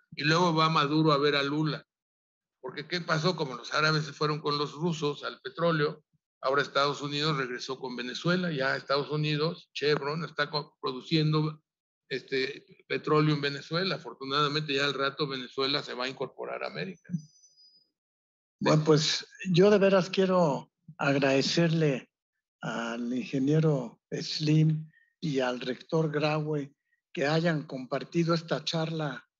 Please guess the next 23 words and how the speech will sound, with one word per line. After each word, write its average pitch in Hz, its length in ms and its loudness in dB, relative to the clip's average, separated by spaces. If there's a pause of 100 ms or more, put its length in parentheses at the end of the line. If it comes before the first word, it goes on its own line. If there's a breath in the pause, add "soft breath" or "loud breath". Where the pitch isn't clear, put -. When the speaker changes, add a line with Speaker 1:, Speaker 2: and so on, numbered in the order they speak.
(120)
Speaker 2:
en 165 260 -16
forma 156 580 -4
abierta 165 800 2
con - 220 -8
todos 165 320 2
nosotros 156 720 -4 (440 loud breath)
y 156 480 -4 (120)
nos 165 240 -2
crea 226 400 2
mucho 180 680 -4 (320)
espacio 175 720 -2
de 139 180 -4
reflexión, 175 1080 -2
que 165 80 0
es 151 140 0
lo 147 160 -4
que 143 120 -4
hemos 151 300 -2
hecho 156 420 -4 (360 soft breath)
durante 131 500 -2
todo 160 640 0 (240)
el 135 160 -4
seminario, 147 840 -2